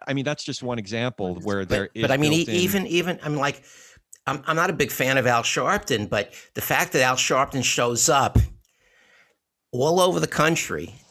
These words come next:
Speaker 2: and exploits these situations is kind of forcing the system to deal with it instead of closing our eyes and not dealing with it.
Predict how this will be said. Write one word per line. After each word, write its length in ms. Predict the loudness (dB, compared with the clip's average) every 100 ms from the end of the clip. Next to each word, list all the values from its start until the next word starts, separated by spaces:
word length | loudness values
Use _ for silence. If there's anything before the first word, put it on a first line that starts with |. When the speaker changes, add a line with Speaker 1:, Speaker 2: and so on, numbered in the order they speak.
| -6
Speaker 2:
and 100 | -4
exploits 640 | 0 -2 -2 -2 0 0
these 180 | 0 2
situations 1120 | 0 0 0 2 2 2 2 0 -2 0 -2 -2 -18 -20 -20 _
is 100 | -6
kind 200 | -4 -4
of 60 | -4
forcing 440 | 0 0 0 0
the 80 | 0
system 380 | 0 0 -2 -4
to 100 | -4
deal 320 | -2 0 0
with 160 | -2 -4
it 200 | -10 _ _ _ _ _ _ _ _ _ _ -8
instead 400 | -2 0 2 2
of 140 | 0 -2
closing 440 | 0 2 2 2
our 220 | 2 2
eyes 420 | 2 2 2 2
and 400 | 2 2 0 -2 -8 _ -2
not 240 | -2 0
dealing 360 | 0 0 0 -2
with 200 | -4 -4
it. 180 | -8